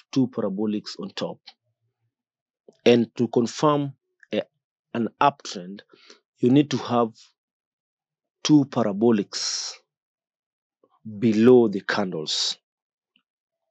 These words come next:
Those are the conditions.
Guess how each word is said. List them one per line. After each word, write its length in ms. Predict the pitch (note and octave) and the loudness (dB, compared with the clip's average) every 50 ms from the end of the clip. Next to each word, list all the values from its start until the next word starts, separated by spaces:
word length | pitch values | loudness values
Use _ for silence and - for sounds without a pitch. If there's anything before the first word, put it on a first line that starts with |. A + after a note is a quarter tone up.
| _ _ _ _ _ _ _ _ _ _ _ _ _ _ _ _ _ _ _ _ _ _ _ _ _ _ _ _ _ _ _ _ | _ _ _ _ _ _ _ _ _ _ _ _ _ _ _ _ _ _ _ _ _ _ _ _ _ _ _ _ _ _ _ _
Those 180 | - C#3 B2+ - | 4 4 6 6
are 80 | A#2 G2+ | 4 2
the 120 | F2 F#2 | 2 -2
conditions. 680 | - - F2+ F2+ G2+ - - - - - - - - | -10 -8 -6 -6 -6 -6 -6 -8 -8 -8 -6 -6 -6